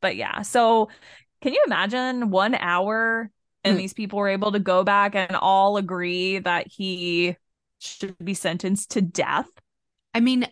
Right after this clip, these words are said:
Speaker 2: not really though, because I, it took me, like, two seconds and I'm like,
Speaker 1: Yeah,
Speaker 2: "Yep,
Speaker 1: the amount
Speaker 2: death
Speaker 1: of
Speaker 2: penalty."
Speaker 1: evidence that
Speaker 2: <laughs>
Speaker 1: they provided is,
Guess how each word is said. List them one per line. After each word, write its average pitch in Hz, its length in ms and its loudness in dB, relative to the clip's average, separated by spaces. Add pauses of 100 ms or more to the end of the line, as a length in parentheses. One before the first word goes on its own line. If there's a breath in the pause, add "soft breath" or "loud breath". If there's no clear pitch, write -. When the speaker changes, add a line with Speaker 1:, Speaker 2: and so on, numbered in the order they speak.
Speaker 2:
not 214 300 -2
really 247 320 -2
though, 294 320 0
because 202 500 -2 (220)
I, 202 140 -4
it 202 200 -2
took 233 180 -4
me, 233 120 0
like, 202 200 -2
two 214 200 -4
seconds 156 760 -4 (180)
and 180 120 2
I'm 175 120 4
like, 143 300 2
Speaker 1:
Yeah, 202 400 4
Speaker 2:
"Yep, 196 40 0
Speaker 1:
the 214 140 -2
amount 269 420 4
Speaker 2:
death 175 180 6
Speaker 1:
of 240 80 2
Speaker 2:
penalty." 180 240 2
Speaker 1:
evidence 220 480 2
that 202 340 -2
Speaker 2:
<laughs> - 20 -10
Speaker 1:
they 208 220 -2
provided 196 1000 -2
is, 185 640 -2